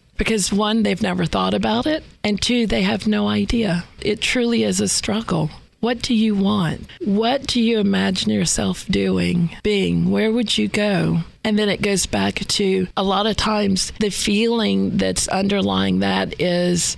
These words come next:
"Well, having money is bad. I have to share it. I have to give it. If I try and do something for myself, I, it's gotta be pulled back. I can't have big." It's a f-, modesty.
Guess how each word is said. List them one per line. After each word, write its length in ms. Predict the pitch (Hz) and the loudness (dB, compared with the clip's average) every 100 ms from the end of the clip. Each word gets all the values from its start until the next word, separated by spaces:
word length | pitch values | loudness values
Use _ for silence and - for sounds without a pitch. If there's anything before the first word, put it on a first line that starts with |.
| - | -4
"Well, 120 | 196 | -2
having 580 | 180 180 190 190 185 175 - | 0 0 0 0 0 -2 -4
money 380 | 190 180 185 - | -2 0 2 0
is 180 | 156 | -2
bad. 640 | - - 87 90 98 117 117 | -4 -2 0 0 0 -2 -2
I 220 | - 104 | -2 0
have 280 | 156 175 - | 0 0 -2
to 120 | 190 | -2
share 440 | - - 185 165 165 | 0 0 0 0 -2
it. 140 | - 175 | -2 0
I 80 | 170 | 2
have 260 | 156 165 | 2 0
to 100 | - 165 | -2 -2
give 380 | - 180 170 | 0 0 0
it. 240 | 160 135 - - | -2 -4 -6 -6
If 160 | - | -2
I 160 | 190 190 | 0 0
try 440 | - 190 185 175 | 0 0 0 2
and 340 | 175 170 175 175 | 0 0 0 0
do 160 | 185 | 0
something 480 | 175 190 180 - 175 | 0 0 0 0 0
for 180 | - - | 0 0
myself, 680 | 170 170 - 170 202 214 - | 0 0 0 0 0 -2 -2
I, 240 | - 165 - | 0 0 -2
it's 220 | 165 160 | -4 -4
gotta 280 | - 170 165 | -2 -2 0
be 380 | 170 175 165 156 - | 0 0 0 -2 -4
pulled 520 | - 190 170 170 170 | -2 0 0 0 0
back. 520 | 180 170 156 170 - - | -2 -2 -2 -6 -10 -6
I 60 | - | -2
can't 260 | 202 - | -2 -2
have 400 | - 214 175 180 | 0 0 -2 -2
big." 520 | 175 180 - 175 - - - | -2 0 -2 -4 -8 -12 -6
It's 260 | - 156 - - - | -2 -2 -4 -8 -6
a 40 | 147 | -4
f-, 120 | - - | -4 -2
modesty. 880 | 165 170 156 147 - - 143 139 | 0 2 2 0 0 -2 -2 -2